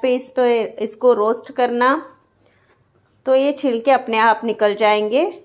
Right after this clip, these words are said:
ये देखो, ये छिलके निकलना चालू हो गया, मतलब ये रोस्ट हो चुके हैं। ज़्यादा नहीं भूनना है, नहीं तो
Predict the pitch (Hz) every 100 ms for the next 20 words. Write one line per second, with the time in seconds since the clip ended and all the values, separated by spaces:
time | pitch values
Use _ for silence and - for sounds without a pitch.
0 | - 202 190 180 180 196 196 - 208 196
1 | 226 220 226 226 240 247 214 233 262 220
2 | 240 285 254 226 240 254 254 262 233 226
3 | - - 240 202 190 185 185 185 180 208
4 | 202 247 262 269 277 240 233 196 202 208
5 | 262 302 233 233 277 339 -